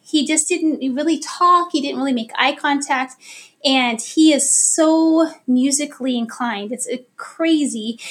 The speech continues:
but he's also very athletic, but he never went out for any sports because of the,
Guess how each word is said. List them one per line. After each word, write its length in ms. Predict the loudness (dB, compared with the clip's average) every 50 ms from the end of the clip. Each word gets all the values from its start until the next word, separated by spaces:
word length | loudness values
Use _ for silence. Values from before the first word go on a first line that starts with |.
| -16 -16 _ _ -10
but 560 | -2 2 2 4 4 4 4 2 2 2 0
he's 240 | -2 -4 -2 0 2
also 280 | 0 0 0 -2 -2
very 220 | 0 2 2 2 2
athletic, 1120 | 0 -2 -4 -6 -8 -4 0 0 2 2 2 0 0 -2 -4 -8 -16 -20 -20 -20 -20 _ _
but 140 | 2 4 6
he 120 | 6 6 8
never 320 | 8 6 4 6 4 2
went 160 | 4 2 2
out 240 | 2 2 2 0 -4
for 320 | -6 -4 -2 0 0 0
any 220 | 0 -2 -2 -2 -2
sports 560 | -2 -2 0 4 4 6 4 4 2 -2 -2
because 440 | -2 -4 -4 -2 0 2 2 4 4
of 220 | 2 2 2 2
the, 340 | 2 4 4 2 0 -4